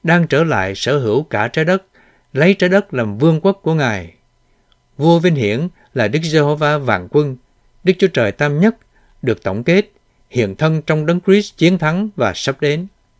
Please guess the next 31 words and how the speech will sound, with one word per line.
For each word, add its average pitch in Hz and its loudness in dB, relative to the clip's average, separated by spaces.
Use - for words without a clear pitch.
Chúng 156 -2
ta 143 0
đã 135 0
thấy 160 -2
Thi 156 -2
Thiên 139 0
chương 135 -2
hai 135 -4
mươi 139 0
ba 139 0
khải 127 -6
thị 101 -2
Christ 208 2
là 113 0
người 104 -2
chăn 151 -2
trong 143 -2
sự 104 -4
phục 92 -8
sinh 139 -4
của 139 -2
Ngài. 95 -4
Và 104 -2
Thi 156 0
Thiên 160 0
chương 156 -2
hai 156 0
mươi 160 0
bốn 160 0
khải 123 -4
thị 101 -4